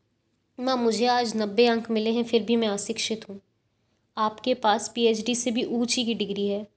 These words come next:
क्योंकि आज मैं अपनी माँ के रूप में छिपे हुए एक सफल डॉक्टर, शिक्षक, वकील, ड्रेस डिज़ाइनर और बेस्ट कुक,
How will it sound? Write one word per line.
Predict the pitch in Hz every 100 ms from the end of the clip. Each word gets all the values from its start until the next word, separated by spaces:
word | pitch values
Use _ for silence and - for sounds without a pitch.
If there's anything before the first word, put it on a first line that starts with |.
| _ _ _ _ _ _ _ _
क्योंकि | 269 262
आज | 269 226 247 240
मैं | 247
अपनी | 240 240
माँ | 214 214
के | 220 233
रूप | 208 214 226
में | 226
छिपे | - 220 220
हुए | 220 214 220
एक | - 240 240
सफल | 233 226 226 226
डॉक्टर, | 196 196 - 214
शिक्षक, | 214 - 202 - 226 214
वकील, | 196 202 - 226 226 202
ड्रेस | 202 214 196
डिज़ाइनर | 208 202 190 202 208 _ _ _ 226
और | 220
बेस्ट | 202 208 - -
कुक, | 196